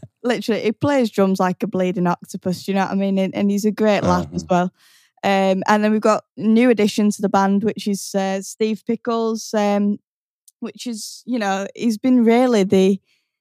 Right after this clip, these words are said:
Speaker 1: the missing jigsaw piece because between the three of us now, I mean, we all have very similar style and personality-wise, we're very, very similar. Like, if you ever see any of the promo shots,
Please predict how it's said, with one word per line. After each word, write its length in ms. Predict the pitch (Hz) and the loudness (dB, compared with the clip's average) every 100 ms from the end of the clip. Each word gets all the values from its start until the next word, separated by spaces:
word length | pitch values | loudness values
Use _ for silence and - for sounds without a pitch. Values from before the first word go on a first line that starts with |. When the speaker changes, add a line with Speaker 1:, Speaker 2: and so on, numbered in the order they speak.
| _ _ _ _ | _ _ _ _
Speaker 1:
the 60 | 202 | 2
missing 300 | 240 254 208 | 2 2 0
jigsaw 420 | 226 - 254 233 | 0 0 0 0
piece 320 | - 202 196 | 2 0 0
because 680 | - - 196 185 - - - - | -4 -2 -2 -2 -10 -18 -20 -12
between 340 | 214 208 247 240 | -10 -4 0 0
the 80 | 214 | 0
three 240 | 220 220 | 0 0
of 100 | 196 | 2
us 160 | 180 175 | 0 2
now, 240 | 196 185 | 2 2
I 40 | |
mean, 160 | 180 180 | 2 2
we 80 | 185 | 4
all 160 | 190 | 4
have 120 | 190 185 | 2 2
very 200 | 190 190 | 0 0
similar 320 | - 190 180 | -2 -2 -2
style 680 | 180 - 190 185 185 180 180 | -6 -4 -2 0 0 0 0
and 240 | 165 165 151 _ _ _ _ | -2 -2 -6 _ _ _ _
personality-wise, 1000 | 190 185 196 180 - 180 175 175 180 180 | -2 -2 -4 -4 -4 -4 -2 -2 -4 -4
we're 40 | |
very, 340 | 180 175 175 175 | -4 -2 -2 -4
very 260 | - 175 | -4 -4
similar. 380 | 175 - 180 175 | -4 -4 -2 0
Like, 180 | 175 180 | -2 -4
if 80 | 185 | 0
you 100 | 208 | 2
ever 180 | 214 202 | 2 0
see 180 | - 196 | -2 0
any 160 | 190 | 2
of 60 | 185 | 0
the 80 | 180 | 2
promo 560 | - 190 185 170 170 | 2 2 2 2 0
shots, 640 | 165 175 165 - - - | -2 -2 -4 -6 -12 -14